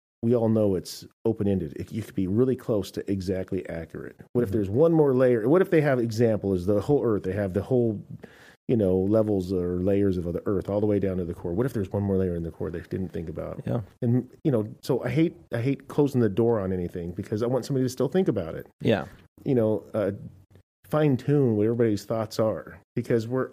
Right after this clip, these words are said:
Speaker 1: all capable of misinterpreting and or
Speaker 2: But I think that's the beauty of the scientific method, is that, is that you,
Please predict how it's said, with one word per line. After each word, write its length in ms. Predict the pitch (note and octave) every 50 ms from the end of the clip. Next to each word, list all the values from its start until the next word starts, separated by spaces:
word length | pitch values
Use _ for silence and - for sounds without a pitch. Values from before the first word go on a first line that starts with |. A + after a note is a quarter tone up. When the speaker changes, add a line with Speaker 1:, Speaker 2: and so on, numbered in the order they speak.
| - _ -
Speaker 1:
all 560 | A#2 A#2+ B2+ C3 B2+ A#2+ A2 G2+ F#2+ F#2+ F2+ - - _ _ _ _ _ _ _ _ _
capable 500 | - - A#2+ G#2+ - - G#2 G2+ G2+ F#2+ F#2 F#2
of 240 | F#2 F2+ F#2+ - - - - - - - - - - - - - - -
misinterpreting 1000 | - A2+ G#2 - F#2 F#2 - - A#2 G2 G#2 F#2+ E2+ F2+ F2 F2 F2 F2 F#2 F#2+ - - - -
and 480 | - F#2 F#2 F2+ F2 F2 F2+ F2+ F2 F2
or 380 | - F2+ F2+ E2+ E2 E2 E2+
Speaker 2:
But 100 | E2+ - A#2
I 20 |
think 260 | - G#3+ G#3 A2 F#2+
that's 240 | G#2+ C#3+ D3 - -
the 80 | B2+ A2
beauty 320 | F#2 G#2 G2+ A2 G#2+ G#2+
of 120 | G#2 F#2
the 60 | E2+ -
scientific 640 | - - F#2 F2+ F2 F2 - - F2+ D#2+ D#2 -
method, 400 | D2 C#2 E2+ - - B1+ B1 C2
is 160 | D#2 E2+ E2+
that, 220 | F2+ E2+ D#2 - - -
is 140 | A2 G2 F#2
that 160 | G2 - -
you, 300 | A2+ G#2+ G2+ G2 G2+ G2